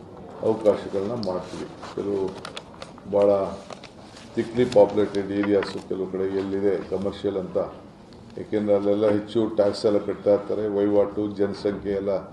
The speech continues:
ಜಾಸ್ತಿ ಇರ್ತದೆ, ಅಂಥ ಕಡೆ ಮಾತ್ರ ಕಮರ್ಷಿಯಲ್ ಇರೋ ಕಡೆ ಅಲ್ಲೂ ಕೂಡ ಅವಕಾಶನ ಮಾಡ್ಕೊಡ್ತೀವಿ.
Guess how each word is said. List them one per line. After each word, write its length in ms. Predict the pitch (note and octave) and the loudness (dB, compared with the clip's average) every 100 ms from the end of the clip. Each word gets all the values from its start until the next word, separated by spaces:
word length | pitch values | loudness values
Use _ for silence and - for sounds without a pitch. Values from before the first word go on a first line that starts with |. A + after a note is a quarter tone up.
| - - - - - - | -18 -20 -20 -20 -20 -2
ಜಾಸ್ತಿ 380 | - G2+ - G#2+ | 2 2 2 -2
ಇರ್ತದೆ, 400 | - G#2+ G2+ - - - - - - A2+ | -2 -4 -6 -6 -12 -14 -18 -20 -8 -4
ಅಂಥ 200 | C3 C#3 | 0 2
ಕಡೆ 260 | B2+ A#2 | 2 2
ಮಾತ್ರ 460 | G#2+ G#2 G#2 - B2+ | 2 2 0 2 2
ಕಮರ್ಷಿಯಲ್ 600 | - G#2 G#2+ G2+ G#2 F#2+ | 2 0 0 -2 -4 -2
ಇರೋ 200 | F#2+ F#2 | -2 0
ಕಡೆ 440 | G#2 A2 E2+ - | 0 -2 -4 -8
ಅಲ್ಲೂ 200 | G2+ A2+ | -4 -2
ಕೂಡ 200 | G#2+ G#2 | -4 -2
ಅವಕಾಶನ 460 | G#2 F2+ - F2 G#2+ | -2 -2 -4 -6 -8
ಮಾಡ್ಕೊಡ್ತೀವಿ. 720 | - F2 E2 - - - - | -12 -12 -12 -14 -16 -16 -20